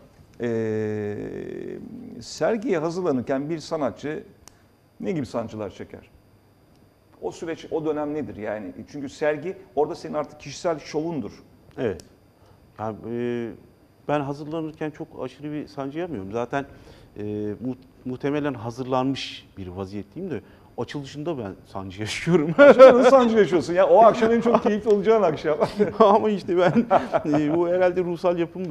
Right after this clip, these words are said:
Speaker 2: böyle. E, daha çok
Speaker 1: Mesela
Speaker 2: beni
Speaker 1: ne yapıyorsun?
Speaker 2: etkiliyor.
Speaker 1: Niye sancı yaşıyorsun
Speaker 2: Ya ne bileyim
Speaker 1: açılışta
Speaker 2: işte
Speaker 1: sen?
Speaker 2: ya,
Speaker 1: Söyle
Speaker 2: işte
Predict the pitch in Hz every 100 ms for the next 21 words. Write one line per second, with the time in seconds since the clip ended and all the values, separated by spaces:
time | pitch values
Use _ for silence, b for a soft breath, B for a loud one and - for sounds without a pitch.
0 | 120 110 110 - - 135 127 160 139 135
1 | 131 127 127 127 160 185 147 180 214 190
2 | 247 190 143 113 107 143 220 233 - 151
3 | 131 123 117 107 - 110 127 127 117 165
4 | - - - - -